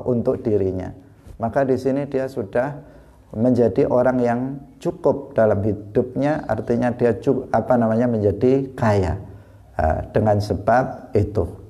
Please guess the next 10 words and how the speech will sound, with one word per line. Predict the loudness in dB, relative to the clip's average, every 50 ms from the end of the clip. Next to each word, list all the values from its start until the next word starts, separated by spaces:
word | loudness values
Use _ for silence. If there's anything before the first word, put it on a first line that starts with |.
| -20 -14 -10
Nah, | -10 -10 -10 -10 -14 -18 -20 -20 -20 -4 0
maka | 0 2 4 4 2 4
kalau | 4 4 4 4 4
seseorang | 4 4 4 4 4 4 6 6 4 4 2 0 -2
menyadari | 0 0 0 0 0 2 2 2 4 4 2 2 2
hal | 2 2 2 2
itu, | 2 2 0 2 0 2 2 2 0 -2 -8 -4 0
bahwa | 4 4 4 4 2
semuanya | 2 -2 -2 0 2 2 2 2 0 0 2
adalah | 2 0 2 4 4 4 4 4 2 0 -4 -12